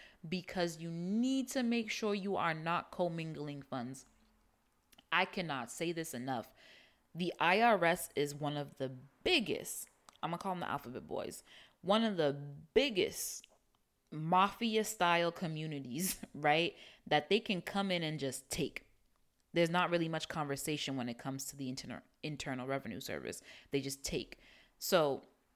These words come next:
when you're commingling funds, you're basically breaking whatever law it may be when it comes to business, and you're allowing your personal money to now do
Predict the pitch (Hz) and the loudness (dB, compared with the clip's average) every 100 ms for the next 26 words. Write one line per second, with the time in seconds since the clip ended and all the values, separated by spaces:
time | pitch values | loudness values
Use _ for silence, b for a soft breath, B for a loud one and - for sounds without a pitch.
0 | _ - 165 185 196 196 262 330 330 285 | _ -6 -2 2 2 2 4 4 2 2
1 | 196 156 139 - 185 135 151 - B B | 2 0 -4 -2 0 0 -4 -10 B B
2 | B B B 147 320 240 190 269 - 196 | B B B 4 4 6 2 2 -2 -4
3 | 165 160 139 139 147 165 170 139 135 - | -2 -2 -4 -6 -2 -2 -2 -4 -4 -2
4 | 151 220 202 151 135 117 131 123 131 104 | 0 2 2 2 2 0 -2 -4 -4 -6
5 | 165 175 _ _ - 151 151 - 151 - | -8 -14 _ _ -6 -2 -2 -2 -4 -4
6 | 139 135 123 120 135 - - 156 143 b | -4 -4 -4 -4 -8 -10 -6 -4 -6 b
7 | b b b - 160 180 - 165 160 180 | b b b -6 4 4 6 4 6 4
8 | 220 262 247 185 156 - - 220 233 247 | 4 4 2 2 -2 -4 -4 -2 0 -2
9 | 226 202 180 170 160 - 147 143 143 143 | 0 0 0 0 -4 -6 -4 -2 -2 -4